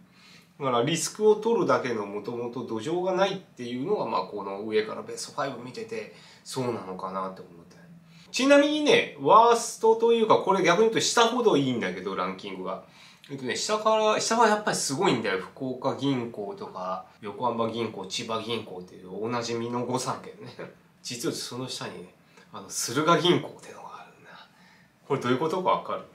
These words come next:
あの、駿河銀行ってもう逆に言うと、ゼロゼロ融資に頼らなくてもいいだけの稼ぐ力がもうついてるってことなんだよね。あの、引き当てしないといけないんだ、どうだこうだっていうようなこととかあったじゃん、なんかね。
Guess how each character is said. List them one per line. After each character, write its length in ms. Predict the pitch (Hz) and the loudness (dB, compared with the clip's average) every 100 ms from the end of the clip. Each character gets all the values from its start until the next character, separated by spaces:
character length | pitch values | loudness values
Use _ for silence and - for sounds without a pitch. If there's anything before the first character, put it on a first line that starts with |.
| _ | _
あ 120 | - 123 | -8 -6
の、 280 | 131 127 | -4 -4
駿 300 | 120 - 202 | -6 -4 2
河 120 | 220 220 | 6 6
銀 220 | 247 175 | 4 0
行 120 | 123 | 0
っ 60 | 117 | -2
て 80 | 110 | -2
も 320 | 107 101 101 | -2 -6 -8
う 40 | |
逆 200 | 120 120 | -6 -4
に 60 | 160 | -2
言 120 | 170 | -4
う 20 | |
と、 60 | 107 | -6
ゼ 180 | 92 127 | -8 -6
ロ 100 | 185 | -4
ゼ 140 | 196 | -2
ロ 120 | 202 | 0
融 180 | 220 208 | 0 -2
資 140 | - | -4
に 120 | 110 104 | -6 -8
頼 240 | 110 135 | -6 -2
ら 120 | 180 | 0
な 120 | 156 | -2
く 120 | 120 - | -4 -6
て 100 | 110 | -6
も 120 | 113 | -6
い 140 | 143 | -6
い 40 | 113 | -6
だ 120 | 104 | -6
け 140 | 117 | -6
の 100 | 104 | -6
稼 340 | 87 - 185 147 | -8 -8 -6 -6
ぐ 80 | |
力 360 | 113 - 131 110 | -6 -6 -6 -6
が 140 | 95 | -8
も 140 | 95 107 | -12 -14
う 40 | |
つ 140 | - 156 | -12 -10
い 80 | 143 | -8
て 100 | 127 | -8
る 160 | 95 | -10
っ 20 | |
て 80 | - | -16
こ 60 | - - | -20 -20
と 100 | - | -20
な 60 | |
ん 20 | - - | -20 -20
だ 200 | - - | -20 -20
よ 60 | 147 | -20
ね。 60 | - _ _ _ - | -20 _ _ _ -4
あ 100 | 170 | 2
の、 160 | 175 | 2
引 200 | - 165 | 2 -2
き 100 | 220 | 4
当 120 | 233 226 | 4 6
て 240 | 233 233 | 6 6
し 200 | 226 233 | 6 0
な 100 | 240 | 2
い 100 | 233 | 2
と 80 | 240 | 0
い 100 | 226 | -2
け 140 | 233 | 0
な 80 | 233 | 2
い 60 | 233 | 4
ん 20 | |
だ、 80 | 196 | 4
ど 120 | 165 | 0
う 40 | 160 | -2
だ 100 | 143 | -2
こ 180 | 151 | 0
う 60 | 139 | 2
だ 100 | 127 | 2
っ 80 | - | 0
て 80 | 120 | -2
い 140 | 113 | -2
う 40 | |
よ 100 | 117 | -2
う 60 | 113 | -2
な 80 | 98 | -2
こ 160 | 98 | -6
と 140 | 98 107 | -6 -4
と 100 | 101 | -4
か 140 | 95 | -4
あ 60 | 123 | 0
っ 20 | |
た 80 | 185 | 4
じ 80 | - | 4
ゃ 100 | - | 2
ん、 60 | |
な 60 | 87 | -4
ん 40 | |
か 140 | 82 98 | -10 -6
ね。 260 | 131 - | -6 -8